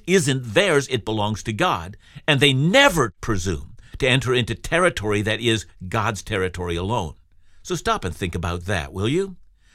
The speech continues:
Why do you think that no Christian must ever say of someone else after their death, "They've gone to hell"? See, it's not your judgment to make.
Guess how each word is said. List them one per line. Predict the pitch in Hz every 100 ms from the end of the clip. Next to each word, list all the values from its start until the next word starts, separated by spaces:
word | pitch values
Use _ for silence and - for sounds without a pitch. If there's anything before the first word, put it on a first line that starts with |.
| -
Why | 123 208 240
do | 240
you | 202
think | - 98
that | 90 107
no | 120 196
Christian | - 113 95 120 113
must | 110 120 -
ever | 170 208
say | 185 117 104
of | - 98
someone | - 147 127 131 135
else | 117 82 110 - - - -
after | 131 135 - 113
their | 107 98
death, | 87 95 92 - - - -
"They've | 90
gone | 90 82 76
to |
hell"? | 73 92 - - _ _ _ -
See, | - 101 90 - 131
it's | 117 110
not | 117 135 165 208 -
your | 127 160 147 160
judgment | 156 98 143 170 123 101 117 - -
to | 147
make. | 143 196 82 -